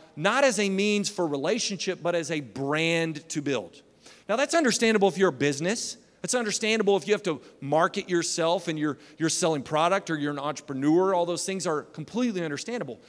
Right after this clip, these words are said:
But when we see our lives as brands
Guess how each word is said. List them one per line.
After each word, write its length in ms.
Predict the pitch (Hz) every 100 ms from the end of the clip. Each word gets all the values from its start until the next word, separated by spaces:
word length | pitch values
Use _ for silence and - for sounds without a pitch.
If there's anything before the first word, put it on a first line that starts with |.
| - _ -
But 160 | 202
when 260 | 180 208 214
we 140 | 208
see 380 | 196 - 285 277 -
our 200 | 185 170
lives 920 | 151 147 165 247 240 160 147 147 - -
as 300 | 151 147 120
brands 1200 | 104 135 160 240 285 226 131 135 180 214 -